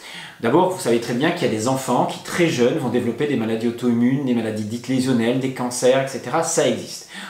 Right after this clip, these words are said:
Alors on va vous dire, « Oui, mais ça, c'était l'hygiène des parents, c'était la génétique, et cetera. » Bon, peu importe, ça peut être aussi les vaccins, on peut accuser tout ce qu'on veut. On ne connaît pas vraiment l'origine de ces pathologies-là pour l'instant, même si, euh, voilà, moi j'ai mon idée, mais ça, ça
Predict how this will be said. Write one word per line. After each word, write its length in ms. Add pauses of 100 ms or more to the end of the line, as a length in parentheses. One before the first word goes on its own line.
Alors 160
on 20
va 60
vous 120
dire, « 180
Oui, 220
mais 100
ça, 180
c'était 320
l'hygiène 300
des 80
parents, 440
c'était 260
la 100
génétique, 580 (340)
et 120
cetera. » 320 (180)
Bon, 160 (160)
peu 80
importe, 440
ça 60
peut 120
être 180
aussi 220
les 120
vaccins, 500
on 60
peut 60
accuser 500
tout 180
ce 120
qu'on 140
veut. 340 (640)
On 120
ne 100
connaît 240
pas 360
vraiment 280
l'origine 420
de 60
ces 180
pathologies-là 640
pour 180
l'instant, 540 (300)
même 240
si, 400
euh, 60 (160)
voilà, 180
moi 240
j'ai 220
mon 180
idée, 320
mais 180
ça, 160
ça 140